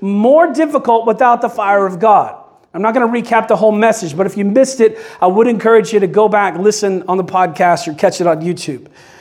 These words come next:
Now, toward the end of the message, I read this quote from D L Moody that hit home with a lot of people, including myself, and I've been chewing on it for two weeks. It's been a part of my prayer time, even this morning. He said this, quote, "I firmly believe that the moment our hearts are emptied of selfishness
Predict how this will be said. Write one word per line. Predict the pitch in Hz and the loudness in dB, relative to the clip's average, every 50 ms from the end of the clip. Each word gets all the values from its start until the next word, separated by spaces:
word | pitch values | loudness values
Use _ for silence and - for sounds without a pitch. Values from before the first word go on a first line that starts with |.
| - - - - - | -20 -20 -16 -4 -4
Now, | 196 | -2
toward | 190 - 302 330 320 | 0 2 2 4 4
the | 320 330 | 4 4
end | 330 330 | 4 4
of | 302 | 4
the | 302 262 | 4 2
message, | 247 262 254 262 - 214 185 214 | 4 2 0 0 -2 -2 0 2
I | 220 | 0
read | 226 208 233 254 262 | 2 2 2 2 2
this | 285 262 - - | 0 -2 -4 -4
quote | - 240 233 233 226 233 | 0 2 4 4 4 2
from | 214 208 196 | -2 -6 -6
D | 180 214 214 214 208 | -6 -4 0 0 2
L | 196 196 | 2 2
Moody | 185 196 220 226 220 202 180 | 0 0 0 0 0 0 -2
that | 160 175 160 170 | -4 -4 -4 2
hit | 190 226 226 | 2 2 2
home | 180 - 240 240 233 220 202 | 4 2 2 4 4 4 2
with | 196 190 196 | 0 0 0
a | |
lot | 180 175 190 185 196 196 | 0 0 2 2 2 0
of | 196 - | 0 -2
people, | - 233 220 170 180 180 180 | -2 -4 -4 -2 -2 -2 -2
including | 170 170 - 214 214 196 196 | -2 0 0 0 0 2 0
myself, | 190 180 170 175 - - 185 170 156 - | 0 -2 -2 -2 0 2 4 4 4 2
and | 156 160 | -2 -4
I've | 160 156 | -2 0
been | 185 185 185 | 0 -2 -2
chewing | - - 196 190 190 185 | -2 -2 0 0 0 2
on | 185 185 175 | 2 0 0
it | - - | -2 -4
for | 151 147 | -10 -12
two | 147 - 190 185 | -4 -4 -2 -2
weeks. | 185 196 185 - - - - _ _ _ - - - - | 0 -2 -4 -6 -10 -14 -16 _ _ _ -20 -20 -6 -6
It's | 160 - - | -6 -6 -2
been | 156 180 175 | 0 2 2
a | 156 147 | 2 0
part | - - 196 196 | 0 0 2 2
of | 196 190 | 2 2
my | 185 185 180 | 2 0 0
prayer | 180 - - 202 196 190 190 | -2 -2 -2 0 0 0 0
time, | - 170 147 143 165 | -2 -6 -2 -2 -2
even | 180 175 185 | -2 0 -2
this | 185 175 180 - | -4 -4 -6 -6
morning. | 180 190 190 180 156 131 - - - - - _ _ _ _ _ _ _ _ _ _ _ _ _ _ _ _ _ _ _ _ _ _ _ _ _ _ _ _ _ - - | -2 0 0 0 0 -2 -8 -14 -20 -20 -20 _ _ _ _ _ _ _ _ _ _ _ _ _ _ _ _ _ _ _ _ _ _ _ _ _ _ _ _ _ -6 0
He | 240 240 | 0 2
said | 233 - 254 - | 4 4 2 4
this, | - 214 - - | 4 2 0 0
quote, | - 208 190 160 180 | 0 0 0 2 2
"I | 208 233 220 | 2 0 0
firmly | 226 - 269 311 320 330 330 320 | 0 0 2 2 4 4 4 2
believe | 311 285 269 247 208 208 190 190 | 2 2 0 0 0 -2 0 -2
that | 214 202 | 0 0
the | 220 214 | 0 0
moment | 214 208 220 247 269 269 277 277 269 277 | 0 2 2 4 4 4 4 2 2 0
our | - 208 202 | 0 0 0
hearts | - - - 247 247 233 - - - | 0 0 2 2 2 2 0 -2 0
are | 208 214 - - | 0 0 0 -2
emptied | 240 247 233 - - 262 240 226 | -4 -4 -4 -4 -4 -4 -2 -2
of | 190 - | -2 -4
selfishness | - - 214 208 220 - 269 247 - - 277 262 254 - - | -2 0 2 2 2 0 -2 -4 -4 -4 -2 -2 -2 -4 -6